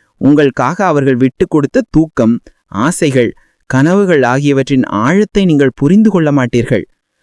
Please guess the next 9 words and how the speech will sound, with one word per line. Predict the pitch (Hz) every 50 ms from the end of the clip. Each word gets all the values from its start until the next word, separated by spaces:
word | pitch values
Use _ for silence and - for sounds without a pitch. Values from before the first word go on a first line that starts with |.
| _ _ _ _
அதனால் | - 107 117 120 123 120 113 107
வருத்தப்படுவதற்கு | 110 117 135 160 - 190 185 - 175 160 156 147 147 135 123 - 127
முன் | 131 147 180 - - _ _ _ _ _ -
இப்போதே | 220 233 226 - - 269 196 214 240 247
அவர்களுக்கு | 233 214 202 185 180 180 175 165 - 170
உங்கள் | 160 147 147 135
அன்பையும் | 120 123 135 139 160 156 160 165 143
நன்றியையும் | 123 127 135 135 147 147 139 139 135 127
காட்டுங்கள். | - 120 117 110 - 117 113 113 101 -